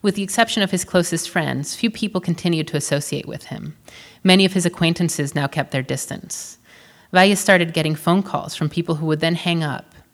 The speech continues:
threats, or perhaps attempts by his enemies to keep tabs on him.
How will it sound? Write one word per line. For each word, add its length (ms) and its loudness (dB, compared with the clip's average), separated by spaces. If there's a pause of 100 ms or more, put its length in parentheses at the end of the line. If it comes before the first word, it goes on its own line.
threats, 540 2
or 80 0
perhaps 420 0
attempts 360 -2
by 140 0
his 140 -2
enemies 440 -2
to 100 -10
keep 220 -6
tabs 360 -4
on 180 -8
him. 300 -12